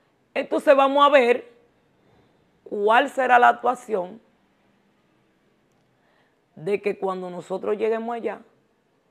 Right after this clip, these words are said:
¿qué trato nos van a dar? Porque eso es lo que pasa. Entonces, bendiciones para Dalila, bendiciones para el Padrino. Y también hay una cosa. Recuerden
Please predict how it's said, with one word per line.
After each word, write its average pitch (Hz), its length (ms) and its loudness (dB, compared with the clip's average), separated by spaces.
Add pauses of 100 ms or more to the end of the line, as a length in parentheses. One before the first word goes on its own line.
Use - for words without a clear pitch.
(1400)
¿qué 247 160 6
trato 208 380 -4
nos 165 100 -16
van 147 120 -14
a 135 60 -20
dar? 139 100 -20 (2000)
Porque - 460 -6 (340)
eso 196 280 -6
es 190 40 -8
lo 185 80 -10
que 160 120 -16
pasa. - 400 -20 (680)
Entonces, 233 540 -2 (640)
bendiciones 190 640 -8
para 196 180 -6
Dalila, 185 340 -6
bendiciones 175 440 -14
para 185 160 -8
el 180 100 -12
Padrino. 214 520 -8
Y 269 160 -8
también 247 420 -2
hay 226 100 -6
una 214 240 -8
cosa. 160 340 -12 (360)
Recuerden 208 640 -4